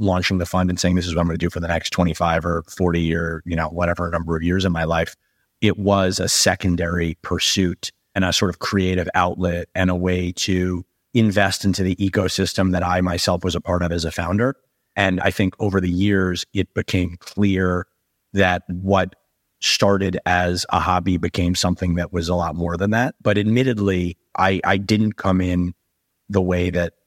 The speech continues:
I would tell people to come into <laughs> something. Um, I, you know, I sort of fell into it. You know, for a long time, it, as I was continuing to build my company and the fund, it was, it remained this creative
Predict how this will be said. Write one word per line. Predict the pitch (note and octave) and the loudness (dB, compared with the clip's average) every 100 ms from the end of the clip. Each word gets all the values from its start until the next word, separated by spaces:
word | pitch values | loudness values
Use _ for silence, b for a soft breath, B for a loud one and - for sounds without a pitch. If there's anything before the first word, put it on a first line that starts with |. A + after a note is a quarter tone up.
| _ _ - | _ _ -2
I | F2 F2 | 0 2
would | E2+ D#2+ | -2 0
tell | F#2 F2 | 0 0
people | - - F2 | 0 0 -2
to | - | -2
come | - F2+ | 0 2
into | F2+ E2+ | 2 2
<laughs> | |
something. | E2 D#2+ D2 - F#2 F#2+ F#2 - | 0 -2 -4 -2 0 0 -2 -4
Um, | F#2+ F2+ F2+ D#2+ | -2 0 0 -2
I, | F#2 F2+ | -2 -2
you | E2 E2+ | -2 0
know, | F2+ F2 F2+ | 0 0 -2
I | |
sort | - F#2+ | -2 -2
of | E2+ | 0
fell | G2+ F#2 | 0 2
into | E2+ F2 F#2+ | 0 0 0
it. | F2 - _ _ | 0 -6 _ _
You | - G#2+ | -2 0
know, | F2+ | 2
for | A2 | 2
a | G2 | 2
long | G2 F#2+ | 2 0
time, | G2 F#2 F2+ F2 _ _ _ _ _ _ | 0 0 0 -4 _ _ _ _ _ _
it, | G2 - _ | -2 -2 _
as | - - F2+ G2 | -4 0 0 2
I | F#2 | 0
was | F#2 - | 0 0
continuing | G2+ F2+ G2 F#2 G2 | 0 0 0 0 -2
to | F2+ | 0
build | F#2+ F#2 F2+ D#2+ - _ _ | 0 2 -2 -4 -14 _ _
my | F#2+ F#2 F2+ | 0 0 0
company | - F#2+ F#2 F2+ F2 | 0 -2 0 0 0
and | F2+ | 0
the | F2+ | -2
fund, | - C#3+ G#2 F#2 _ _ _ - | 0 2 2 -2 _ _ _ 0
it | G#2+ | 0
was, | G#2 G#2 G#2+ G2+ - | 2 0 2 0 0
it | A#2+ | 0
remained | A#2+ A2 A2+ A#2+ A#2 | 2 2 2 2 0
this | F2+ F2 | 0 -4
creative | - F#2+ F2+ | -2 0 0